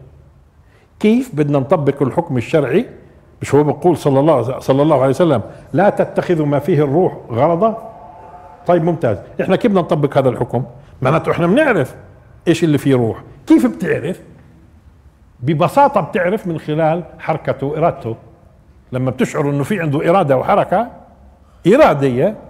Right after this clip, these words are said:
وإدراك، إدراك. ما هو لما بيشوفك بهرب مثلا مدرك، لما يشوف صاحبه يقبل مدرك، تمام؟ وبتلاحظوش الحمام وهو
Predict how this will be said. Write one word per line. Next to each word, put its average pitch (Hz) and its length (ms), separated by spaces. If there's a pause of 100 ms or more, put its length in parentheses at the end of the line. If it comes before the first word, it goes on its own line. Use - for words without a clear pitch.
(200)
وإدراك، 208 540 (400)
إدراك. 175 360 (800)
ما 135 80
هو 170 40
لما 190 160
بيشوفك 226 420
بهرب 185 380
مثلا 113 240 (360)
مدرك، 226 540 (920)
لما 165 160
يشوف 262 220
صاحبه 202 440 (300)
يقبل 240 460 (840)
مدرك، 226 380 (640)
تمام؟ 214 300 (720)
وبتلاحظوش 151 500
الحمام 196 440
وهو 147 360